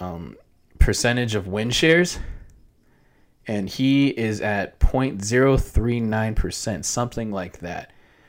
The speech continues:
And that number would put him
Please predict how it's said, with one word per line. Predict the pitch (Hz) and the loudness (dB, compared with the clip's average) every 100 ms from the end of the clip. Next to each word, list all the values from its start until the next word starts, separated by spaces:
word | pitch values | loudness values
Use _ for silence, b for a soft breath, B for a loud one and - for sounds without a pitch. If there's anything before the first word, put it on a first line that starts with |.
| b - | b -6
And | 107 101 | -4 2
that | 104 127 120 | 4 4 2
number | 117 117 107 98 98 - _ _ _ _ _ _ _ _ _ _ | 2 2 2 0 -2 -6 _ _ _ _ _ _ _ _ _ _
would | 110 - | 0 6
put | - 139 123 | 6 8 6
him | 113 107 107 | 0 0 -4